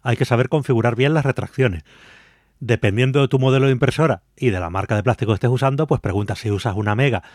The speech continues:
usas una Ender, tal, pues te metes en cualquier grupo, preguntas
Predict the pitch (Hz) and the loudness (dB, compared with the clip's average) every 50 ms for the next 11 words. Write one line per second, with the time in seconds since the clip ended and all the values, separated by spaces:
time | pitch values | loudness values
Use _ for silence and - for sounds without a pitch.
0 | - - - _ - 120 104 - 120 107 92 110 110 107 104 104 104 104 113 143 | -20 -20 -18 _ -6 -6 -2 0 0 0 0 0 0 0 2 2 2 2 2 2
1 | 147 139 110 98 92 - 131 127 135 131 - 117 - 107 92 104 101 104 95 95 | 0 0 -2 -2 -2 0 0 0 0 0 -4 -6 -8 -8 -8 -6 -6 -6 -6 -4
2 | 107 95 - 98 92 92 101 92 - 117 - - - - 113 107 98 - 127 139 | -6 -4 -4 -4 -2 -2 -2 -2 -2 -2 -2 -4 -4 -4 -6 -4 0 0 0 0
3 | - | 0